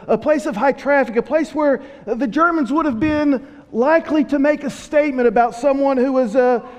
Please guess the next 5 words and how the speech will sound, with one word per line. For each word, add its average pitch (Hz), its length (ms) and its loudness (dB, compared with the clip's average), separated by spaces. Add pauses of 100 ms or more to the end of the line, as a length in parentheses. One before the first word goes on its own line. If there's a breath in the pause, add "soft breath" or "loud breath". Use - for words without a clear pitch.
(120)
a, 254 180 2
a 247 40 2
troublemaker, 214 1040 0 (380)
a 269 80 -2
revolutionary. 247 1000 0